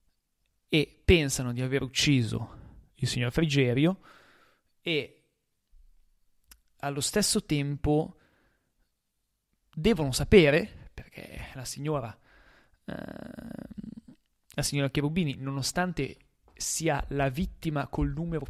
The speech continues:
più alto di colpi, perché ha,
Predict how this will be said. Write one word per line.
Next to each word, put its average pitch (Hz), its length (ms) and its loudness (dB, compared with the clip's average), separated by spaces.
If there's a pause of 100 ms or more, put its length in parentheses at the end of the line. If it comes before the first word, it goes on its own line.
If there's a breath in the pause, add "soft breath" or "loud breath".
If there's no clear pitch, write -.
più 226 280 -6
alto 156 340 -2
di 127 140 -12
colpi, 135 580 -2 (460 soft breath)
perché 135 340 -4
ha, 127 240 0